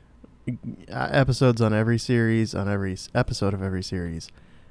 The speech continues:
And we always talk about these six episode series as, like, okay, episode three typically is, like, that little, like,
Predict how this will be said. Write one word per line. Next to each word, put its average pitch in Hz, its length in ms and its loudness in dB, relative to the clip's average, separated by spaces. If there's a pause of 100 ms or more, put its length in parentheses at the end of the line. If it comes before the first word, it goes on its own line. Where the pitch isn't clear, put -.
(180)
And 101 80 -2
we 113 120 2
always 151 180 6
talk 139 220 0
about 117 200 2
these 98 180 -2
six - 600 -4
episode 101 720 -4 (760)
series 92 520 -4
as, - 400 -8
like, 95 280 -6 (220)
okay, 95 280 -4
episode 98 460 -4
three 113 480 0 (320)
typically 101 460 -2
is, 98 120 -6
like, 101 220 -6
that 98 240 -6
little, 101 240 -4
like, 85 280 -8